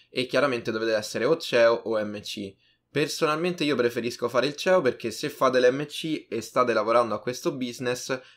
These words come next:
ma avete della merce all'interno dei vostri stabilimenti dell'M C,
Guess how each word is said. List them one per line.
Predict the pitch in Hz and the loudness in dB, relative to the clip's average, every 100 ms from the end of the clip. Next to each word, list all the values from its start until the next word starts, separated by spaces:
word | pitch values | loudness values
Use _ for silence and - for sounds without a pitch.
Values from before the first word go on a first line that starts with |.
| _ | _
ma | 123 170 | 2 4
avete | 156 147 123 | 4 0 2
della | 117 113 | 2 0
merce | 127 127 123 | -2 -4 -4
all'interno | 110 110 123 120 107 | -6 -4 -2 -2 -2
dei | 104 | -2
vostri | 110 - 104 | -4 -4 -10
stabilimenti | - 104 104 101 113 110 - 95 - _ | -8 -6 -6 -8 -10 -12 -12 -12 -14 _
dell'M | - 110 117 110 101 151 | -10 -2 0 0 -2 -6
C, | - 127 117 | -6 -6 -6